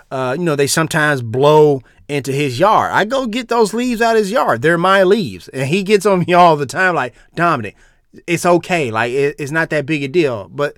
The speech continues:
what, you know, I was trying, I'm trying to get him to understand, like, "Look, man, first of all, they're my leaves, so I feel like they're my responsibility." But also, it's one of those things where it's like, I'm,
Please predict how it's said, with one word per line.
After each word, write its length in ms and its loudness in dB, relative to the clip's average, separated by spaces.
what, 380 2
you 120 -2
know, 300 0
I 160 -2
was 80 -4
trying, 320 -4
I'm 100 -8
trying 200 2
to 60 -4
get 120 -2
him 160 -2
to 60 0
understand, 520 -4
like, 140 -4
"Look, 180 -2
man, 300 -6
first 220 2
of 60 -2
all, 160 6
they're 180 6
my 140 0
leaves, 420 0
so 80 0
I 40 0
feel 120 -4
like 100 -2
they're 120 0
my 120 -4
responsibility." 880 0
But 100 0
also, 640 4
it's 160 2
one 200 4
of 60 6
those 120 0
things 300 0
where 200 2
it's 100 0
like, 240 -2
I'm, 240 -4